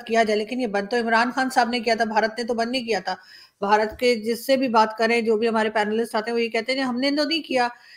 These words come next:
ये तो इमरान खान की government थी जिसने decide किया था कि जी, अ, टू थाउजेंड नाइनटीन में, I think, कि जी हमने नहीं करनी trade। तो ये अपने ही गले में बार-बार हम जो है वो फंदा लगाते हैं, अपने लोगों को नुकसान पहुंचाते हैं। साथ अभी,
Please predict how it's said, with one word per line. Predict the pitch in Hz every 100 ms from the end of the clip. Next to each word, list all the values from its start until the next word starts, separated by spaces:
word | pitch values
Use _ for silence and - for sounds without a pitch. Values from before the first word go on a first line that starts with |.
| _
ये | 240
तो | 240
इमरान | 269 247 262 285
खान | 294 285
की | 277
government | 254 254 247
थी | 262
जिसने | 240 226 240
decide | 233 226 214 -
किया | 233
था | 226 226
कि | 233
जी, | 220 226 208 - _ -
अ, | 220 214 208
टू | 240
थाउजेंड | 226 220 226 226
नाइनटीन | 214 202 208 240
में, | 233 214 202
I |
think, | 208 202 220 208
कि | 220 208
जी | 214
हमने | 220 214 214
नहीं | 202 233
करनी | 226 196 196
trade। | 196 180 175 _ - _ -
तो |
ये | 311 311 349
अपने | 349 262 269 277 302
ही | 330 349
गले | 269 262 254 277
में | 294
बार-बार | 247 233 254 226 233 254
हम | 254 233 233 240
जो | 226
है | 240 233
वो | 240 247
फंदा | 226 208 226
लगाते | 226 202 190 214
हैं, | 214
अपने | 208 226
लोगों | 226 214 214
को | 233
नुकसान | 226 214 202 208
पहुंचाते | 226 220 202 202
हैं। | 233
साथ | 220
अभी, | 214 202 240 226